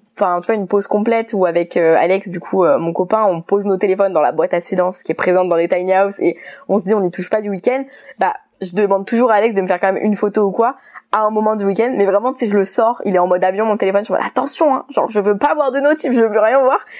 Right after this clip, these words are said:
et je prends une photo pour, au retour de mon voyage, faire de la pub à Samantha, parce qu'elle m'a offert une parenthèse de paradis, donc je ne peux pas, euh, laisser ça de côté, mais, euh, mais par contre, en effet, j'ai deux fois fait l'expérience de juste enlever, enfin, retirer mon téléphone.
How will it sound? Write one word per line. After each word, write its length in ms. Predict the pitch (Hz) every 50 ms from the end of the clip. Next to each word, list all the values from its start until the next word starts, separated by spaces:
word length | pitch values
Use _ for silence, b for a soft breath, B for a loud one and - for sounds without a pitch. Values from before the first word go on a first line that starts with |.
| B B B -
et 360 | - 277 285 247 - - _ -
je 100 | - -
prends 140 | - - 240
une 80 | 233 233
photo 260 | - 233 220 277 294
pour, 340 | 285 - 247 254 - - -
au 60 | 208
retour 340 | 202 220 220 - - 233 226
de 80 | 214
mon 200 | 208 208 196 196
voyage, 340 | 185 196 196 214 240 262 254 247 B B B B B _
faire 200 | - 247 226 226
de 80 | 202 214
la 120 | 202 190
pub 160 | - - 214 208
à 60 | 185
Samantha, 360 | - 190 180 180 180 233 226
parce 160 | 226 - - -
qu'elle 320 | 208 202 190 175 156 151
m'a 140 | 156 143 143
offert 260 | 170 - - 190 185 180
une 120 | 175 175
parenthèse 560 | 165 196 170 165 170 170 - - 180 208 196
de 80 | 170 190
paradis, 520 | 180 214 170 143 165 190 190 202 262 277
donc 280 | 208 190 202 233 - B B B B B B -
je 100 | - 220
ne 80 | 214 196
peux 160 | - 220 202
pas, 300 | 233 240 247 233 208 196
euh, 20 |
laisser 240 | 190 202 233 - 214
ça 100 | 208 208
de 60 | 202
côté, 320 | - 208 202 - 262 339 B B B B B B -
mais, 280 | 214 220 254 302 294
euh, 360 | 247 214 202 190 190 196 196 - -
mais 120 | 226 226
par 160 | 220 220 196 202
contre, 180 | 294 392 - 233
en 20 |
effet, 160 | 202 202 302 330
j'ai 120 | 269 214
deux 200 | 185 185 220 277
fois 200 | 302 - 277 262
fait 160 | 269 - 277 269
l'expérience 480 | 254 233 - - 202 214 269 311 269
de 100 | 196 202
juste 380 | 190 226 269 330 - - - - -
enlever, 340 | 220 233 240 226 220 262 269
enfin, 300 | 254 233 - - 175 - - _ _ _ _ _ _ _ _ _
retirer 480 | - 196 208 247 233 - - 247 240 277
mon 160 | 262 233 226
téléphone. 600 | - 220 196 196 - 233 254 277 285 285 254